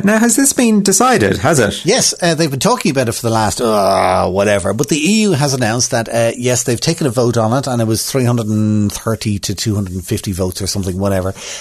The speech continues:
Speaker 2: Uh, where essentially across the E U, uh, across Europe, they're getting rid of changing the clocks from summertime to wintertime. And they're just going to put it forward to summertime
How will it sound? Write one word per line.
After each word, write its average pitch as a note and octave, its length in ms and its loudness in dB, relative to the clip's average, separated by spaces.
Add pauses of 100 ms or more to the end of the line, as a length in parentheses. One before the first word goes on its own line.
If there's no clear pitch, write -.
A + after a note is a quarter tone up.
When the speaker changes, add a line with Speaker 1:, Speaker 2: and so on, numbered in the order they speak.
(140)
Speaker 2:
Uh, C#3+ 280 0
where D3+ 320 0 (140)
essentially D#3 520 0
across C#3 420 -2
the C3 240 0
E C#3+ 280 2
U, A#2 260 2
uh, G2 460 -4 (440)
across - 360 -2
Europe, A#2+ 380 0
they're G#2 120 -2
getting B2+ 400 2
rid C#3 280 2 (120)
of G#2 480 2 (300)
changing A2 380 2
the G#2 80 0
clocks - 440 -2
from G#2 160 -2
summertime G2 440 -2
to - 100 -8
wintertime. E2+ 480 -8 (100)
And G2 100 -4
they're F2+ 80 -4
just G#2 220 -4
going G#2 160 0
to G2 220 -2
put C3+ 180 -2
it B2+ 60 -2
forward D3 340 0
to - 80 -8
summertime A2 560 0